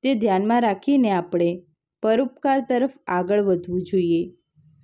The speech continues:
આપણે બધા પાસે સંપત્તિની કોઈ કમી નથી. જે સંપત્તિ આપણે બધાએ આપણી મહેનતથી એકત્રિત કરી છે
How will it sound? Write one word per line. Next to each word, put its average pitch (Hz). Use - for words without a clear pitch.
આપણે 170
બધા 202
પાસે 247
સંપત્તિની 208
કોઈ 208
કમી 180
નથી. 170
જે 254
સંપત્તિ 240
આપણે 190
બધાએ 190
આપણી 233
મહેનતથી 240
એકત્રિત 185
કરી 180
છે 180